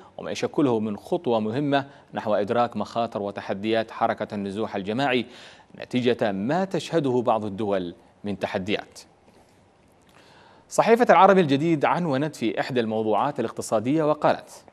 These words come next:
الحكومة اليمنية تسعى لإعادة تشغيل المنشآت السمكية. وتفيد العربي الجديد: تسعى الحكومة اليمنية لإعادة تفعيل قطاع الأسماك وتشغيل المنشآت السمكية بهدف توفير موارد مالية في ظل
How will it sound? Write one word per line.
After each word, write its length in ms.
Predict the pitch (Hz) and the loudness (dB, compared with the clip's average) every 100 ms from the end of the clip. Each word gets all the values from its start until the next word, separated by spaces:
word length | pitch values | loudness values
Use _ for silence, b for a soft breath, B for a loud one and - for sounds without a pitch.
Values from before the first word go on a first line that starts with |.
| _ _ _ B B B - | _ _ _ B B B 0
الحكومة 380 | 156 185 240 233 | 2 4 6 8
اليمنية 520 | 165 143 147 175 180 - - | 6 6 2 -2 -4 -6 -2
تسعى 520 | 170 - 110 147 160 | -2 0 0 2 2
لإعادة 440 | 113 104 117 135 | 2 2 2 0
تشغيل 460 | 113 107 - 131 131 | -2 -4 -4 -2 0
المنشآت 800 | 113 104 - 90 123 147 147 - - | 0 -4 -2 0 2 2 2 -4 -4
السمكية. 580 | 135 - 117 110 90 - - _ _ B B B B B - | -4 -2 -4 -4 -8 -12 -16 _ _ B B B B B 4
وتفيد 680 | 160 185 190 196 190 247 | 6 8 6 2 2 4
العربي 320 | 175 147 151 127 | 6 6 4 2
الجديد: 460 | 107 110 95 - - _ | -2 -2 -4 -6 -14 _
تسعى 320 | 220 214 139 | 2 4 4
الحكومة 400 | 123 - 160 185 | 2 0 -2 2
اليمنية 440 | 147 123 127 175 180 | 2 2 0 0 2
لإعادة 420 | 123 113 147 131 | 2 2 2 0
تفعيل 520 | - 113 127 147 165 - | -2 -4 0 0 -2 -6
قطاع 400 | 110 151 139 107 | -4 -2 0 0
الأسماك 720 | 95 - 113 - 123 165 180 - B B - | -2 -4 -6 -4 -2 0 -2 -6 B B -4
وتشغيل 540 | 87 - 113 117 143 | -2 -2 -4 -2 0
المنشآت 440 | 120 117 - 143 117 | 0 -2 -2 -2 -2
السمكية 500 | - 113 110 180 180 | -4 -6 -2 0 2
بهدف 480 | 113 165 170 160 B B B | 2 2 2 2 B B B
توفير 360 | 101 110 147 147 | -2 0 4 2
موارد 440 | 120 151 185 123 | 4 2 2 2
مالية 400 | 110 120 143 190 | 0 0 2 0
في 160 | 190 107 | 0 0
ظل 380 | 113 123 120 | 2 2 0